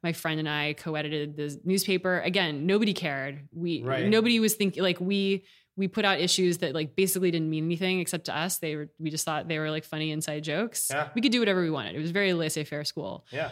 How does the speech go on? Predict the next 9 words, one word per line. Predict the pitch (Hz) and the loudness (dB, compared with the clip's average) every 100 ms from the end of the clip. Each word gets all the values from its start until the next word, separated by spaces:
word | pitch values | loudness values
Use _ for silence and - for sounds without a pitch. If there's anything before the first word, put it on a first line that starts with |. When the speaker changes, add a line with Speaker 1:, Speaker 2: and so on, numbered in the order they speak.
| - | -6
Speaker 1:
Um, | 175 160 156 147 147 143 - - | -2 0 0 -2 -4 -8 -10 -6
so | - 185 170 | 0 2 2
yeah, | 170 190 160 | 2 2 2
that | 170 160 175 | 0 -2 -4
definitely | 165 180 170 | -4 -2 -2
was | 165 | -2
really | 165 165 | -4 -4
fun. | - 165 160 165 170 160 _ 160 | -4 -2 -2 -2 -4 -6 _ -6
Um, | 156 151 147 143 143 | -4 -4 -4 -4 -6